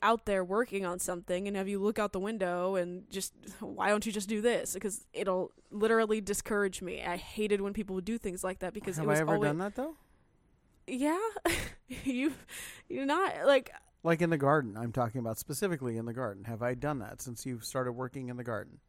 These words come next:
Speaker 1: With the garden? No, you've, but you've
Speaker 2: Okay.
Speaker 1: you never, <sighs> every time that I say something, it's a, and I understand you, and you preface it every time. "I'm not trying to, you know, I'm, I don't know it, but why don't you do this?" And
Speaker 2: Yeah.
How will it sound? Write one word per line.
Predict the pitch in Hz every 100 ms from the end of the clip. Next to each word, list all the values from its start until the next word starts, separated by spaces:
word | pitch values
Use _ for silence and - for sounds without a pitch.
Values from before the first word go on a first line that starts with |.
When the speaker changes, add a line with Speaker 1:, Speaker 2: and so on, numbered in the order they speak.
| _ _ -
Speaker 1:
With | 226 262
the | -
garden? | 202 208 202 320 392 392 -
No, | 247 214 240 330
you've, | 294 277 -
but | 247 -
you've | 247 233
Speaker 2:
Okay. | 143 127 -
Speaker 1:
you | - 240
never, | 247 254 254 269 254 240 - _ _ -
<sighs> | - - - -
every | 247 269
time | 254 277
that | 269
I | 240
say | - 254 262
something, | 254 240 233 220
it's | 214 - - _ -
a, | 220 214 - - - 147
and | 165 226
I | 226
understand | 247 277 - 233
you, | 226 247
and | 226
you | 233 233 -
preface | 294 403 370 -
it | 233
every | 233 233 247
time. | 294 330 277
"I'm | 247 214
not | 226 -
trying | 240 240
to, | 226 196 220 190
you | 233
know, | 208
I'm, | 190 214 233 -
I | 220 262
don't | 214 214
know | 226 214
it, | 208
but | 214 190
why | 190 208
don't | 202 196
you | 214
do | 208 214
this?" | 262 190 - - - - - - -
And | 208
Speaker 2:
Yeah. | 302